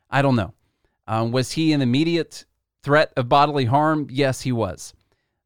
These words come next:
Uh, when you're driving something that big, can you tell that what is happening by his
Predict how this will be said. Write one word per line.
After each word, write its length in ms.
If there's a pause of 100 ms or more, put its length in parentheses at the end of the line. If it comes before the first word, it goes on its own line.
(200)
Uh, 80
when 200
you're 80
driving 400
something 340
that 240
big, 340
can 200
you 120
tell 560 (1300)
that 720 (440)
what 260
is 100
happening 500
by 300
his 480